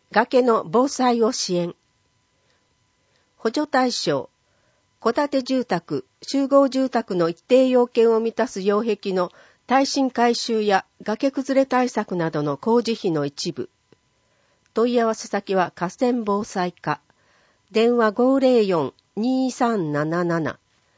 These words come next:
ファックス五零四二四五八です。住宅防災対策工事補助金。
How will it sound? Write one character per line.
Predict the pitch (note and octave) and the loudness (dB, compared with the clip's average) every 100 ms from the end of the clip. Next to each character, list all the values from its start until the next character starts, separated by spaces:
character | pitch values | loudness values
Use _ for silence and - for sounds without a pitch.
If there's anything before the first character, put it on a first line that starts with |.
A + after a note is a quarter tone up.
| _ _ _ - | _ _ _ -6
フ | |
ァ | G#3 | -6
ッ | |
ク | - - | -6 -12
ス | G3 | -2
五 | G#3 A3+ | 2 2
零 | A3+ A3 G#3 | 4 2 2
四 | F#3 F3 - _ | 0 -2 -4 _
二 | F3 B3+ C#4 C4+ | -4 0 0 2
四 | A#3+ D3+ | 0 -2
五 | D3+ E3+ | -2 -2
八 | D#3+ E3 - - | -2 -8 -10 -10
で | C3+ | -10
す。 | - - _ _ _ _ _ _ _ _ _ _ _ _ _ _ _ - | -10 -18 _ _ _ _ _ _ _ _ _ _ _ _ _ _ _ -12
住 | D#3 C4+ | -4 -2
宅 | C4+ C4+ C4+ | 0 -2 0
防 | A3+ B3+ | 2 2
災 | C4 A#3 A#3+ | 4 0 0
対 | A#3 A3 | 0 -2
策 | - G3+ G#3 - | -2 -4 -4 -4
工 | - A3+ A3+ | 0 2 2
事 | G#3 G#3 | 0 -8
補 | - F3+ | -6 -4
助 | F#3 F3+ | -4 -4
金。 | - D3+ | -8 -12